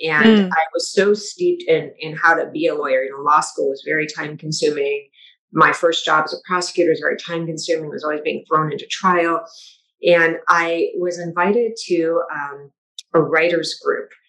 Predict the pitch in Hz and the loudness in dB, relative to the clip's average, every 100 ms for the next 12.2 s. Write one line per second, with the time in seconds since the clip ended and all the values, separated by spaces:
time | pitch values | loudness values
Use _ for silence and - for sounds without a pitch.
0 | _ _ - 165 156 156 160 175 170 143 | _ _ 2 4 4 2 0 0 0 -2
1 | 160 151 123 135 156 151 160 160 160 147 | -4 -4 -2 -4 -8 -4 0 0 -2 -4
2 | 151 147 139 139 139 139 139 135 131 - | -4 -4 -6 -4 -4 -6 -4 -4 -4 -8
3 | _ _ - 160 170 180 190 175 170 156 | _ _ -4 0 2 2 2 0 -2 -4
4 | 147 151 143 - - 143 135 143 - - | -2 -4 -4 -12 -4 2 2 2 -2 -6
5 | - - - - - 196 220 - 311 311 | -10 -16 -14 -14 0 4 4 2 -2 -2
6 | - - - - 262 - 214 208 233 262 | -4 -6 -6 -2 -4 -2 0 2 2 0
7 | 175 175 262 208 190 190 226 - 170 160 | 0 -2 -2 0 0 2 0 0 -2 -2
8 | 160 - _ - _ - 190 190 185 175 | -2 -6 _ -20 _ -2 2 2 0 0
9 | 180 165 - 226 262 220 156 - - _ | 0 0 -2 -8 -4 0 0 -2 -12 _
10 | _ _ _ _ _ 262 277 285 214 196 | _ _ _ _ _ 0 2 2 2 0
11 | 151 156 180 175 - - _ 214 185 160 | -6 -6 -6 -4 -4 -6 _ 2 4 4
12 | 151 | 2